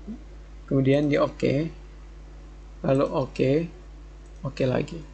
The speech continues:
Nah, kita coba lagi pada C M D. Kita buka C M D. Kemudian kita klik, eh, kita, eh, ketik P H P V.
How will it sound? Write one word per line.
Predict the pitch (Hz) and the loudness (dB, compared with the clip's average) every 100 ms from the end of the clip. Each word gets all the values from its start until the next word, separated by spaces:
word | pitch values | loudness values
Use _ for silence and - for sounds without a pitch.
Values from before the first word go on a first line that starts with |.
| - - - - - | -16 -16 -16 -16 -2
Nah, | 143 131 | 2 4
kita | 131 135 135 | 4 2 4
coba | 139 131 131 | 6 6 6
lagi | 127 123 127 143 143 151 151 - - - - - - - | 6 4 4 4 6 6 4 -2 -14 -16 -16 -14 -16 -2
pada | - 131 131 127 127 123 120 | 4 6 8 8 8 6 4
C | 151 143 | 4 4
M | 139 123 | 4 4
D. | 123 123 143 160 - - - - - | 6 6 6 2 -4 -16 -16 -16 -4
Kita | 147 139 | 6 6
buka | 131 135 | 6 2
C | - - | 4 4
M | 123 | 4
D. | 127 127 127 160 - - - - - - | 4 4 4 2 -4 -14 -14 -14 -16 -2
Kemudian | 131 127 131 127 | 2 6 6 4
kita | 127 - 131 | 0 0 0
klik, | - 131 127 123 - | 4 6 6 4 0
eh, | - 135 | 0 0
kita, | - - 135 135 - - - - - - - - 139 | 2 4 6 6 2 -8 -16 -16 -16 -16 -16 -4 2
eh, | 127 123 123 120 | 4 6 2 2
ketik | 120 143 147 - | 4 6 4 2
P | 202 | 2
H | 156 127 | 4 2
P | - - 139 160 190 - - - - - - - - - - - - - - - - - - | 4 6 8 6 4 -4 -14 -12 -12 -10 -12 -14 -16 -12 -12 -12 -16 -16 -16 -16 -16 -16 -16
V. | - | 2